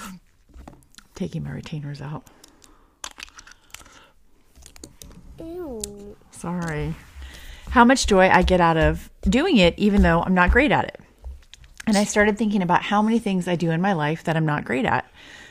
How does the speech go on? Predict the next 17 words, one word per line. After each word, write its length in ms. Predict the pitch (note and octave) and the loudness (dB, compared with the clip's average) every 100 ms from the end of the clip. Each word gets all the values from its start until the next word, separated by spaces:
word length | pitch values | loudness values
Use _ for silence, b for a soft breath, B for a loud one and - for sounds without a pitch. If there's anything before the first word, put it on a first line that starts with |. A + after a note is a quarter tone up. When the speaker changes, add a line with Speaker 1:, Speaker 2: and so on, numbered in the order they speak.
| B | B
Speaker 1:
I'm 100 | E3+ | 2
not 300 | E3+ E3 D#3 | 4 6 4
perfect 400 | - D#3+ - - | 2 -2 -2 -6
at. 220 | - - - | -6 -6 -4
And 220 | F3+ F3 | -2 0
there 400 | E3+ E3+ E3+ E3+ - | 2 0 0 -2 -2
is 280 | D#3+ D3+ D3+ | -2 -2 -6
so 580 | - - F#3+ F#3+ G3 F#3 | -8 -2 0 0 -2 -2
much 760 | E3+ D#3+ D#3+ - - - - B B B B B | 0 0 -2 -6 -10 -10 -12 B B B B B
freedom 580 | D4 D#4+ B3+ G3 G3 - | 0 2 4 4 2 -2
in 260 | F3 E3+ E3 | -2 0 -2
exploring 840 | - - A3+ A3+ A3 G#3 G#3 G#3+ G3 B - | -4 -4 2 4 4 4 2 0 -4 B -8
and 320 | F#3 E3 D#3+ D3+ | -4 -2 -2 -2
enjoying 1080 | F3 E3 A3 A3 G#3 G#3 G3 G3 G3 G3 - _ B B B B B _ | -2 2 4 4 4 2 2 2 2 -2 -6 _ B B B B B _
and, 760 | F3+ E3+ D#3+ D#3 D#3 D#3 D3+ - _ | -2 0 2 0 0 -2 -4 -8 _
oh, 880 | G#3 A3 G3 F3+ E3+ D#3+ D3+ D3 D#3 | -6 -4 -4 -4 -4 -6 -8 -10 -12
just 500 | - A#3+ - - - | -6 -6 -6 -18 -20